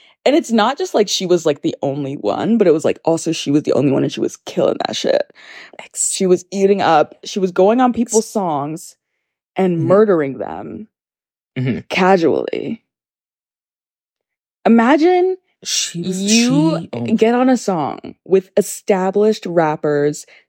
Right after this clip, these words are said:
Speaker 1: Jay-Z and Kanye West. These men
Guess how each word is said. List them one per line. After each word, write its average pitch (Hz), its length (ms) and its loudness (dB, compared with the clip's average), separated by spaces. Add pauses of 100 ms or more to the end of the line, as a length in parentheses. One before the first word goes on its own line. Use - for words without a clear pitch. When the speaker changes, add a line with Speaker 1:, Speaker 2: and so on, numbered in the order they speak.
(100)
Speaker 1:
Jay-Z 143 840 0 (220)
and 135 200 0
Kanye 165 500 2
West. - 720 -2 (300)
These 180 240 2
men 170 220 4